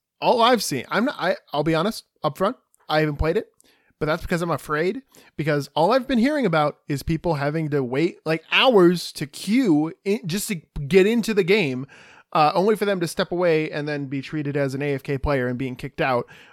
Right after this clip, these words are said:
Uh, I've heard of people's new expensive graphics cards, the R T X thirty ninety, literally M S R P over a thousand dollars, breaking because the, the chips on the graphics card can't keep up with New World's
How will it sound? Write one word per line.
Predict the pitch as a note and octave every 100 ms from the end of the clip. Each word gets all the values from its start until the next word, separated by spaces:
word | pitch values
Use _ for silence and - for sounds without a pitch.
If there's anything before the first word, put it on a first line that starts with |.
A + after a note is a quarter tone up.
| _
Uh, | D#3 C3+ -
I've | D#3+ D#3
heard | E3+
of | D3
people's | F3 E3+ D#3+ D3 C3 -
new | D3+ D3 D#3+ F#3+ G3
expensive | F#3 - F#3 E3
graphics | D3 D#3+ F#3 -
cards, | C#3+ D#3 E3
the | -
R | B2+
T | C3+ E3+
X | E3+ -
thirty | E3+ D#3+
ninety, | D3 F3 E3 D#3
literally | D3 F3+ A3 A3 G3+ G3 - - _ G3+
M | G3
S | G#3+ -
R | G3+
P | F#3 F3+ E3 -
over | E3+ F3 G3+
a | F#3
thousand | F3+ F3 D#3+
dollars, | D#3 D3+ C#3 A#2 A#2+ - _ _ _ _
breaking | D3+ D3+ G3 A#3 C#3+ B2 A2 - _ _ -
because | D3+ E3 C3+
the, | D3 D#3+
the | C#3+ D3
chips | - A#3 A#3 - - -
on | D#3+ F3 F#3 E3 D3+ _ -
the | C#3+
graphics | E3+ F#3+ F#3+ -
card | D3+ C3+ -
can't | - F3 -
keep | - F3 F3
up | F3 E3+
with | C#3+
New | D3 E3
World's | D3+ D3 C#3+ C3 - -